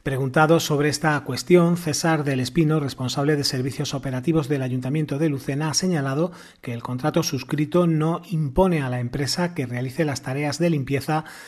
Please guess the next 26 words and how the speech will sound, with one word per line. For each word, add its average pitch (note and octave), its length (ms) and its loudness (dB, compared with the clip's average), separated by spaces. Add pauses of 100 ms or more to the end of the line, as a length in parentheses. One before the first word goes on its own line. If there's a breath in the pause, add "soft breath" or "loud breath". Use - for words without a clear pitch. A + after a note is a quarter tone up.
(100)
a - 80 -6
las C3 160 -4
tres D#3+ 240 0
de D3+ 80 2
la C3 120 -2
tarde, D#3 360 2
como D#3 240 -2
sugieren C#3+ 500 -4
los C3+ 140 -4
populares, C#3 640 -2 (280 loud breath)
disponiendo, D#3+ 680 0 (240)
por E3+ 180 0
contra, D3+ 560 -2
de B2+ 240 -8
toda E3 220 2
la C3 160 -6
tarde C3 360 -4
para B2+ 320 -6
hacerlo. A#2 520 -4 (280 loud breath)
De C3 200 -2
hecho, G3 380 2
ha D3 180 0
señalado C3+ 720 -2
César C3 480 -6
del D#3 160 0
Espino, D#3 480 0